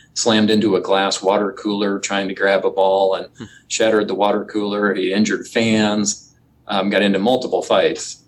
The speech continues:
Speaker 1: um, and ultimately died in a plane crash because he missed the team flight, uh, to a game in New York, caught a separate flight, and that flight, uh, sadly happened to go down in Queens,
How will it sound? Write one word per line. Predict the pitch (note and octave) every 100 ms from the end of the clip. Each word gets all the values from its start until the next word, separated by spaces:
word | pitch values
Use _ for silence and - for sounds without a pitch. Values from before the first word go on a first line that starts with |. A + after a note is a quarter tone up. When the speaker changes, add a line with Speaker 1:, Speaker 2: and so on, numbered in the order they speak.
| _
Speaker 1:
um, | F2+ F2 E2+ F2 E2+ _ -
and | -
ultimately | B2 - A2 G#2+ G#2+
died | G2+ G2+ G#2
in | G#2+
a | F#2
plane | - D3 E3
crash | - F2 - - - _ _ -
because | G#2+ A#2 G#2+
he | A2+
missed | G#2 G#2+ A#2+ A#2+ - -
the | A2
team | G#2+ A#2 A#2 A2 G#2+ - _ _
flight, | - - A#2 A#2 A2 - _ _ -
uh, | A2+ G2+ G2 F#2
to | - A#2
a | G#2+
game | A2+ A2+
in | G#2
New | G2
York, | G2 B2+ G#2+ F#2+ - - - -
caught | B2 B2+
a | F#2+
separate | - D3+ D3+ -
flight, | - E2+ F2+ - -
and | A2
that | A2+ - -
flight, | - - A2 A2 G#2+ - -
uh, | G#2+ F#2+ G2 F#2+
sadly | - A2+ C3+ G#2+ G2
happened | G2 G#2+ G#2
to | -
go | G2
down | F#2+ G#2+ G#2+ G2+
in | G2+
Queens, | - A2+ A#2+ B2 A2